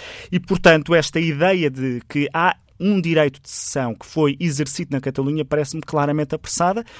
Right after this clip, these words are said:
como parece claramente apressada a ideia de que há presos políticos na Catalunha. Porque aquilo que se passou não é termos pessoas presas por serem a favor da independência e de se organizarem a favor da independência,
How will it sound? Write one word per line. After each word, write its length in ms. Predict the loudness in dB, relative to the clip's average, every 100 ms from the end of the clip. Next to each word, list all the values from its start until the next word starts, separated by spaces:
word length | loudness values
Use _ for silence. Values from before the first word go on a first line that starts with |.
| -4
como 180 | 2 4
parece 300 | 6 4 2
claramente 440 | 2 2 2 -2
apressada 460 | -4 -4 -2 0 2
a 80 | 2
ideia 240 | 2 2
de 80 | 0
que 80 | -4
há 80 | -4
presos 320 | -4 -6 -8
políticos 460 | -6 -6 -6 -6
na 100 | -4
Catalunha. 460 | -4 -6 -6 -6 -10 -14 -20 -2
Porque 180 | 0 4
aquilo 140 | 2
que 80 | 0
se 60 |
passou 460 | -2 -2 0 0 0 -6 -8 2
não 160 | 6
é 60 | 6
termos 260 | 4 0
pessoas 320 | -4 -2 -2 0
presas 540 | 2 4 4 0 -4
por 180 | -6 -6
serem 340 | 0 2 2
a 60 | 0
favor 380 | -2 0 0 2
da 80 |
independência 640 | 0 0 -2 -2 -4 -6 -10
e 20 |
de 80 | -6
se 160 | 0
organizarem 640 | 0 2 0 0 0 0 -2
a 20 |
favor 300 | -4 -4 -2
da 80 | -4
independência, 580 | -2 -2 -2 -4 -8